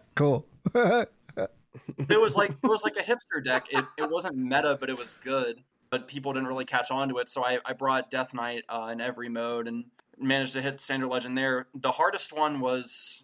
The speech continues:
Speaker 2: probably the Death Knight, the two nine climb. The two times climb with Death Knight, just because there was so much Druid at the time gaining armor, and it was just really hard to close out the game.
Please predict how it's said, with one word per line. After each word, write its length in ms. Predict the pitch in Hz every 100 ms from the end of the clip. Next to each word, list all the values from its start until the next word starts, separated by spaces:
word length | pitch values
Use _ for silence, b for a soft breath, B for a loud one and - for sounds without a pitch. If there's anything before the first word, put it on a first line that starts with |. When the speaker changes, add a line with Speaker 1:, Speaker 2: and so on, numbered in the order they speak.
| _ -
Speaker 2:
probably 260 | 139 139
the 100 | 135
Death 220 | 127 123
Knight, 220 | 135 135 131
the 80 |
two 200 | 107 127
nine 220 | 123 123 127
climb. 320 | 135 143 156 _ _ _ _ _ _ -
The 60 |
two 120 | 131 143
times 280 | 139 131
climb 240 | - 135 135
with 160 | 120
Death 220 | - 117 143
Knight, 280 | 147 143
just 160 | 131 127
because 260 | 131 135 127
there 100 | 120
was 140 | 113
so 160 | - 127
much 260 | 123 117
Druid 300 | 113 120 123
at 100 | 123
the 60 | 117
time 400 | - 120 120 117
gaining 280 | 117 120 113
armor, 340 | 117 120 117
and 120 | 117
it 40 | 117
was 100 | 117
just 180 | 131
really 160 | 127 131
hard 200 | 117 120
to 60 | -
close 260 | - 123
out 160 | 117 -
the 60 |
game. 420 | 113 117 117 120